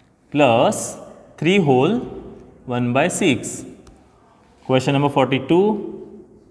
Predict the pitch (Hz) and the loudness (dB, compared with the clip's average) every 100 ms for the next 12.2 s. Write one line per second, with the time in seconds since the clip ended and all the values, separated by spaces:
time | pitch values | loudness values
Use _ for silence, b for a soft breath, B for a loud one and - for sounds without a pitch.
0 | _ _ _ _ _ _ _ b b b | _ _ _ _ _ _ _ b b b
1 | b - 123 131 143 180 190 135 117 120 | b -8 4 6 6 4 0 -2 -2 0
2 | 175 220 - - - - - _ _ _ | -2 -4 -10 -18 -20 -20 -20 _ _ _
3 | - - 131 156 175 180 - - 127 117 | -8 0 2 2 6 6 4 -2 -4 -2
4 | 190 - - - - - _ _ _ - | -2 -6 -16 -20 -20 -20 _ _ _ -4
5 | 156 147 127 208 - - - - - - | 4 6 6 2 -2 -8 -14 -20 -20 -20
6 | _ _ _ _ - 143 139 143 190 190 | _ _ _ _ -6 -6 -6 -2 0 2
7 | 143 120 147 214 - - - - b b | 2 4 4 0 -4 -16 -18 -20 b b
8 | b b b 127 170 196 190 196 - 127 | b b b -2 0 2 4 2 0 0
9 | 120 180 - - - - - b b b | 2 0 -4 -16 -20 -20 -20 b b b
10 | b b _ _ 135 170 190 160 117 120 | b b _ _ 2 4 6 4 0 0
11 | 202 - - - 175 196 196 127 117 170 | -2 -4 -12 -2 2 4 2 0 0 0
12 | 233 - | 0 -6